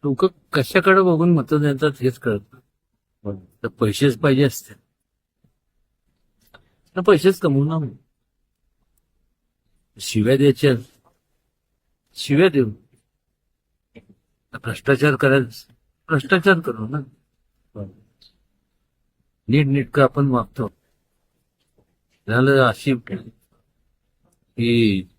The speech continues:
Speaker 1: चिटुरकी जर पोच पावती मिळत असते, म्हणजे, I don't know.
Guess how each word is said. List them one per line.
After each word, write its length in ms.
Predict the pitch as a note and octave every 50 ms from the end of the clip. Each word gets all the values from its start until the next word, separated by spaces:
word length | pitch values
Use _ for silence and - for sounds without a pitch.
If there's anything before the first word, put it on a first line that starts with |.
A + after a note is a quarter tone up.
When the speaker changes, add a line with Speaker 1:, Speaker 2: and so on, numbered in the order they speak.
| _ -
Speaker 1:
चिटुरकी 520 | - C3+ B2+ - B2+ A#2 G2 - C3 B2
जर 120 | A2+ B2 B2+ A#2 - -
पोच 220 | B2+ A#2+ - -
पावती 340 | - - A2+ G#2+ - - A#2+
मिळत 300 | A#2+ A#2 A2 A2 G#2+ G2
असते, 240 | F#2+ - - - - - _ _ _ _ _ _ _ _ _ _ _ _ _ _ _ _ _ _ _ _ _ _ _ _ _ _ _ _ _ _ _ _ _ _ _ _ _ _ _ _ _ _ _ -
म्हणजे, 160 | B2 D3 - - _ _ _ _ _ _ _ _ _ _ _ _ _ _ _ _ _ _ _ _ _ _ _ _ _ _ _ _ _ _ _ _ _ -
I 60 | C3
don't 160 | C#3+ D#3 D3
know. 160 | B2 F#2 E2